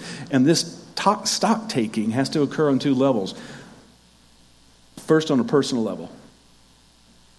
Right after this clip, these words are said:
Each of us has to ask God's discernment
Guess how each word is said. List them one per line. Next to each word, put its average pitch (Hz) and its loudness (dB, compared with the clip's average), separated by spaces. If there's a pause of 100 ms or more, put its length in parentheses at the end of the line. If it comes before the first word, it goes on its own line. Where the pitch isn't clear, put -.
(640)
Each 220 8
of 175 4
us 139 2
has 139 -2
to - -4
ask 113 -2 (160)
God's 160 4
discernment 117 0